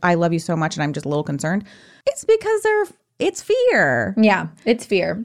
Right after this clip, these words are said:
Speaker 1: And also, your life is yours, Miss Girl.
Speaker 2: Yeah, and
Speaker 1: It's
Speaker 2: so
Speaker 1: yours.
Speaker 2: you can always be like, "You know, I appreciate your concern, but I would love support because I'm gonna do this."
Speaker 1: Yeah.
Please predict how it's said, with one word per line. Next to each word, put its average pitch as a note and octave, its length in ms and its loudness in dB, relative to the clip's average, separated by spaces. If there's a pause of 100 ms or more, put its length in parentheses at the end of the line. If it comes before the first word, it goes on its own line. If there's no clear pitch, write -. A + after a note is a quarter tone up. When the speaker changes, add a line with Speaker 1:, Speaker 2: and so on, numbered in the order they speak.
Speaker 1:
And D#4 120 0
also, F#4 600 0 (140)
your C4 240 -2
life D4 260 -4
is A3 280 -6
yours, B2+ 500 -2
Miss D3 220 -6
Girl. B2+ 560 -4
Speaker 2:
Yeah, F4 100 -4 (180)
and B3+ 100 2
Speaker 1:
It's A3 60 -2
Speaker 2:
so C#4 60 -2
Speaker 1:
yours. B3+ 280 -2
Speaker 2:
you C4+ 100 -2
can D#4 140 2
always C#4 280 2
be C4 140 0
like, B3+ 260 2
"You A#3 60 0
know, A#3+ 160 2
I G3+ 60 2
appreciate G#3+ 500 0
your A3 140 0
concern, G3+ 720 -2 (440)
but G#3+ 120 4
I G#3+ 100 4
would G3 120 0
love F3+ 360 0
support G#3+ 440 -2
because G3+ 200 -2
I'm G#3 160 2
gonna E3+ 260 -2
do E3 200 -4
this." - 360 -10
Speaker 1:
Yeah. B4 260 2